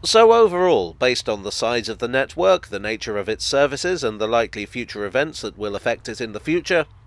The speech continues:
I don't think there is a strong argument to separate the lines of the D L R.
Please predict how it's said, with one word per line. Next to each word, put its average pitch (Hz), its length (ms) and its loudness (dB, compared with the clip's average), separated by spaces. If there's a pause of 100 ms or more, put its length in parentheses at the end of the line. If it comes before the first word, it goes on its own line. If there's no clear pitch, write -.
(260)
I 175 360 4 (160)
don't 175 420 0
think 107 360 -8
there 98 240 -6
is 95 120 -10
a 104 80 -8
strong 101 340 -6
argument 95 500 -10
to 107 100 -12
separate 92 480 -4
the 95 100 -12
lines 87 320 -12
of 90 120 -16
the 95 80 -20
D 92 200 -8
L 92 140 -6
R. 92 200 -4